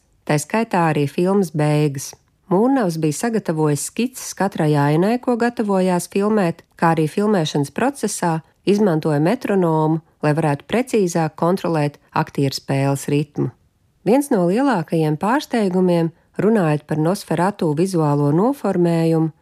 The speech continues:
ir tas, ka filma īsti nav melnbalta. Lai arī, protams, primārā filmas izdzīvojusī kopija, kur arī izrāda visbiežāk, ir melnbalta, bet tūkstoš deviņsimt astoņdesmitajos gados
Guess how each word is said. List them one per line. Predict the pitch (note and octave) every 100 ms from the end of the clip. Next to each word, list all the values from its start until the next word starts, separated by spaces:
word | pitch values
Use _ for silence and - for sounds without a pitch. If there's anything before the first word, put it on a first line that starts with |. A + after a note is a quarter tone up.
| _ -
ir | C#3
tas, | G#3+ C4+ - - -
ka |
filma | D3+ A#3 C#4 B3
īsti | F#3 A3+ A#3+ G3+
nav | G#3 G#3 D3+
melnbalta. | D3+ D3+ D#3 D#3 C#3 C#3 C3+ - -
Lai | E3+ F#3+
arī, | G3
protams, | F#3 D4 D4 D#3+ D3+
primārā | - A3+ A3+ E3 D#3 D3
filmas | - F#3+ G#3 G#3 G#3
izdzīvojusī | F3+ D#3+ D3 D3+ D3+ - D3 -
kopija, | F#3 A3+ B3 A3+ F#3+ - -
kur | - D3+
arī | D3+ D3+ E3+
izrāda | D#3+ C#3+ C#3 C#3
visbiežāk, | C#3 D#3 C4+ B3+ G#3 F#3 - _ F#3
ir | G#3
melnbalta, | A3+ A3+ A3 C#3+ C3 C3+ - _
bet | E3+ D#3+ G#3+
tūkstoš | A3+ - E3+ D#3
deviņsimt | F#3 F#3 D#3+ D3+ D3
astoņdesmitajos | C#4+ D4 A#3 G3 F#3+ F#3 F#3 E3+ -
gados | G#3+ G#3 D#3+ D#3+